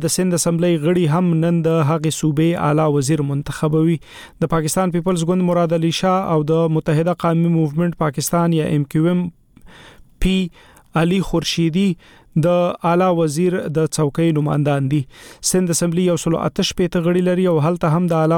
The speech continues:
وزیر انتخاب لپاره د ساده اکثریت یعنی پنځه اتیا غړو د رایو ضرورت دی. په همدې حال کې د خیبر پښتونخوا او بلوچستان ګورنرانو د فبرورۍ پر اته ویشتمه د صوبایي اسمبلی غونډه بر-، وربللې ده چې پکې به نوي منتخب غړي لوړه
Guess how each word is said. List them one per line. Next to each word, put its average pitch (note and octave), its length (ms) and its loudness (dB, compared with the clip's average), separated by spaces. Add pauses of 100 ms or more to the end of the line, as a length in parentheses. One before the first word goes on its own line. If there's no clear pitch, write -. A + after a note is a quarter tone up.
(100)
وزیر D#3 320 0
انتخاب D#3+ 480 -2
لپاره E3+ 340 0
د E3+ 100 -2
ساده D#3 380 2
اکثریت F3 460 -2
یعنی E3+ 200 2 (560)
پنځه G3 380 2
اتیا D3 260 -2
غړو D#3 280 2
د C#3+ 100 2
رایو C#3+ 260 2 (300)
ضرورت D3 360 0 (120)
دی. D#3 80 2 (580)
په D#3+ 140 2
همدې F3 260 2
حال F3+ 140 -2
کې F3 120 -2
د D#3+ 100 -4
خیبر F3 280 0
پښتونخوا F3 460 -2
او D#3 100 -2
بلوچستان E3 640 0
ګورنرانو D#3+ 640 0
د D#3 140 0
فبرورۍ D#3 580 0
پر D#3 120 0
اته D3+ 180 -2
ویشتمه F3 360 -2
د D#3 120 0
صوبایي D#3+ 360 0 (140)
اسمبلی D#3+ 400 0
غونډه D#3+ 460 0
بر-، F3 120 0
وربللې E3+ 640 0
ده D#3+ 60 0 (420)
چې F3 160 -2
پکې F#3 280 0
به F#3 120 2
نوي F#3+ 340 2 (140)
منتخب D3+ 540 -2
غړي E3+ 200 2 (120)
لوړه D3 260 0